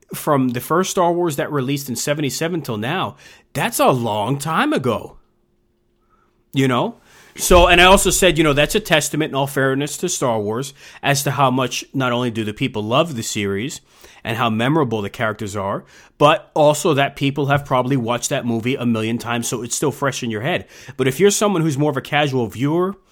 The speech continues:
and let's say you watched that in theaters then, and maybe when it came out at home, but you're not, like, you know, a, a junkie for it, you know, it's not gonna be as fresh in your head, and,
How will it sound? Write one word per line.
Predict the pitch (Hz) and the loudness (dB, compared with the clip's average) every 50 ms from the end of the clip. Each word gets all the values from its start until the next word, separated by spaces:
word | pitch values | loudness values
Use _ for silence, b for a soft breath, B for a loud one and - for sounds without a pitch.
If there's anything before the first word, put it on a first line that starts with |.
| b b b b b b b - | b b b b b b b -2
and | 123 131 120 123 | 0 0 0 0
let's | 147 151 - | 0 -2 0
say | - 165 | -2 0
you | 160 147 131 | 2 2 2
watched | 123 139 135 139 - - | 2 0 0 -2 -2 -2
that | 151 120 101 | -2 -2 -4
in | 117 | -6
theaters | - 143 139 139 139 135 117 | -6 -4 -2 -2 -2 -2 -2
then, | - 143 139 135 127 | -2 -2 0 0 0
and | 113 113 | 0 0
maybe | 127 135 127 | 0 0 0
when | 131 135 131 | -2 -2 -4
it | 117 | -4
came | - - 139 127 123 | -6 -6 -4 -2 -2
out | 123 123 120 | -2 -2 -4
at | 107 - | -6 -6
home, | - 131 127 131 135 131 | -6 -4 -2 -2 -2 -2
but | 120 117 - | -4 -4 -6
you're | 98 110 | -6 -6
not, | 113 123 123 120 | -6 -6 -6 -6
like, | 120 110 104 - - | -8 -8 -8 -6 -6
you | 131 | -6
know, | 113 104 95 92 92 92 | -4 -4 -6 -6 -10 -12
a, | - 107 101 98 - 110 | -12 -12 -12 -12 -12 -14
a | 98 | -12
junkie | 92 - 131 156 185 185 - 110 | -6 -2 -2 -2 -2 -2 -4 -10
for | - - 110 104 101 117 | -8 -6 -6 -6 -6 -6
it, | 139 - _ b b b b b b b b b b _ | -8 -14 _ b b b b b b b b b b _
you | - 185 160 | -2 0 2
know, | 151 139 120 110 107 - _ _ _ _ _ _ | 2 2 2 0 -4 -8 _ _ _ _ _ _
it's | 160 151 - - | -2 -2 2 2
not | 175 175 175 | 2 2 2
gonna | - 175 160 143 | 0 0 0 0
be | 139 139 135 135 | 2 0 0 2
as | 143 156 180 185 - | 2 2 2 2 0
fresh | - - 143 131 123 - - | -4 -2 -2 -2 -2 -2 -4
in | 117 | -4
your | 110 107 104 92 | -4 -4 -6 -4
head, | 110 117 113 123 123 | -4 -6 -6 -6 -8
and, | - - 120 127 | -6 -6 -6 -6